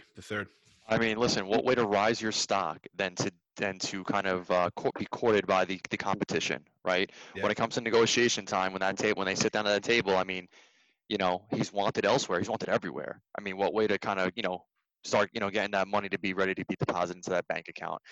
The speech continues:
Speaker 1: Yep.
Speaker 2: Um, no, I, I, listen, his, you know, Doctor Britt Baker's over there. That's his lady.
Speaker 1: <laughs>
Speaker 2: I don't, you know, it's concerning for me because I love N X T and I think he's the face of N X T, but I, I do have to agree. I don't think he's going anywhere.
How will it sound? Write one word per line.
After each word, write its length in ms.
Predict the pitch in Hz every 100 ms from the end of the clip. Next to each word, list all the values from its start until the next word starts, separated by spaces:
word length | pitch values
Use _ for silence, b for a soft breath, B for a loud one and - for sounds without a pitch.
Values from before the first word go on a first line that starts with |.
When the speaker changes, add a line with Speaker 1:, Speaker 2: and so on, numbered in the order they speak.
| B
Speaker 1:
Yep. 80 | 117 -
Speaker 2:
Um, 420 | 92 90 87 87 _ _ _ _
no, 120 | 120
I, 220 | 104 98 107
I, 140 | 117 117
listen, 360 | 131 98 92 92 _ _ _ _ _
his, 160 | 113 113 -
you 80 |
know, 160 | 120 98 _ -
Doctor 260 | 107 101
Britt 160 | 110 101
Baker's 320 | 101 98 98
over 220 | 98 95
there. 340 | 98 98 95 - - _ _ _ 90
That's 140 | 90
his 120 | 92
lady. 440 | 113 120 117 113 - -
Speaker 1:
<laughs> 300 | 131 - -
Speaker 2:
I 100 | 104
don't, 260 | 104 104 - - -
you 80 | 127
know, 220 | 104 95 _ _ -
it's 360 | 127 - - -
concerning 460 | 147 131 135 139 143
for 120 | 135
me 180 | 127 127
because 280 | 117 113 107
I 60 |
love 400 | 98 98 104 104
N 120 | 98 101
X 200 | 98 -
T 220 | 110 98
and 100 | 92
I 80 | 92
think 200 | 98 -
he's 200 | 107 87
the 120 | -
face 260 | - 95 -
of 80 |
N 100 | 104 101
X 160 | -
T, 260 | - 107 104 B B B -
but 140 | 107
I, 180 | 95 98 92
I 80 | 104
do 180 | 113
have 180 | 110 104
to 100 | 107
agree. 200 | 98 101
I 40 | 95
don't 120 | 95
think 100 | 98
he's 100 | 95
going 180 | 92 92
anywhere. 440 | 90 90 90 92